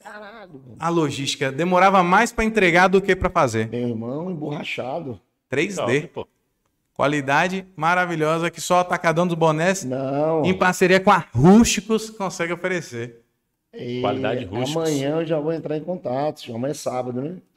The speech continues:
Speaker 2: Não, mas eles estão lá, eu te passo o contato
Speaker 1: Pronto,
Speaker 2: da dona
Speaker 1: vou
Speaker 2: lá.
Speaker 1: precisar. Nós vamos mandar fazer um, pode deixar aqui. É meu, meu, meu.
Speaker 2: É, cê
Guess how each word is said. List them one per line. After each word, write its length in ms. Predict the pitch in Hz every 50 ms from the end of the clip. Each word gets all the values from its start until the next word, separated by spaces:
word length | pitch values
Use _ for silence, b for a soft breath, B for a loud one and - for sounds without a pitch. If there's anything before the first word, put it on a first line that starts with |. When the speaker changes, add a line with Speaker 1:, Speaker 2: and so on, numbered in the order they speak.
| _ _
Speaker 2:
Não, 260 | 117 113 107 107 117
mas 200 | 135 143 135 120
eles 140 | 135 151 147
estão 220 | - 175 160 139
lá, 180 | 131 135 147 156
eu 20 |
te 100 | 156 -
passo 220 | - 160 160 160 -
o 20 |
contato 280 | - 156 139 - 139 139
Speaker 1:
Pronto, 100 | 139 143
Speaker 2:
da 140 | 147 135 156
dona 320 | 156 156 160 156 143 139
Speaker 1:
vou 80 | 127 123
Speaker 2:
lá. 120 | 123 131 143
Speaker 1:
precisar. 480 | 160 170 143 139 127 123 123 117 110 - _ _ _ _ _ _ _
Nós 140 | 117 123 120
vamos 160 | 135 139 139 135
mandar 120 | 135 139
fazer 280 | 135 143 135 120 135 139
um, 140 | 127 135 147
pode 200 | 139 151 156 - - -
deixar 220 | - - - - -
aqui. 240 | _ _ _ 123 127
É 40 | 120
meu, 260 | 123 139 170 175 180
meu, 300 | 170 170 175 190 175 - -
meu. 160 | 143 110 110
Speaker 2:
É, 80 | 117 117
cê 240 | - - 120 -